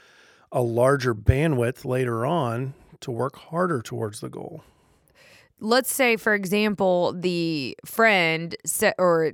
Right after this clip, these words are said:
Speaker 2: you know, somebody asks you to go di-, to dinner.
Speaker 1: I mean, it's different because l-, leaving my house to go consume food that I'd be consuming at my house doesn't change the path that I'm headed on,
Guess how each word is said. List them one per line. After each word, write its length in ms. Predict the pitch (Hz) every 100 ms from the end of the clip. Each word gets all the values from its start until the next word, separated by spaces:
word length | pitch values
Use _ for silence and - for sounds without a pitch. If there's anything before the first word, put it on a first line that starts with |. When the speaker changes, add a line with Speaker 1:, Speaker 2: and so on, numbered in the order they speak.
| - _ _
Speaker 2:
you 160 | 208 180
know, 100 | 160
somebody 320 | 190 220 196
asks 360 | 185 180 - -
you 100 | 170
to 120 | 165
go 340 | 170 160 160 175
di-, 160 | 175 208 -
to 140 | - 202
dinner. 420 | 208 233 - - _ _ _ _ _ _ _ _ 165
Speaker 1:
I 60 |
mean, 140 | 151 139
it's 140 | 120
different 340 | 156 160 123 -
because 480 | 127 - 113 104 - _ _ - - - - - _ _ _ _ _ _ - -
l-, 260 | 151 147 - _
leaving 580 | 143 143 165 165 143 127
my 300 | 127 135 131
house 500 | 123 139 127 117 -
to 80 | 123
go 240 | 131 117
consume 540 | - 123 - 151 131
food 440 | 120 - 147 131 120
that 140 | 123
I'd 160 | 117 117
be 100 | 117
consuming 580 | - 110 - 135 127 120
at 120 | 113
my 160 | 107
house 420 | 107 131 117 113 -
doesn't 360 | 127 135 160
change 640 | - - 135 139 135 120 120
the 100 | 110
path 420 | - 139 131 -
that 140 | 117
I'm 120 | 107
headed 320 | 110 127 107 95
on, 220 | 98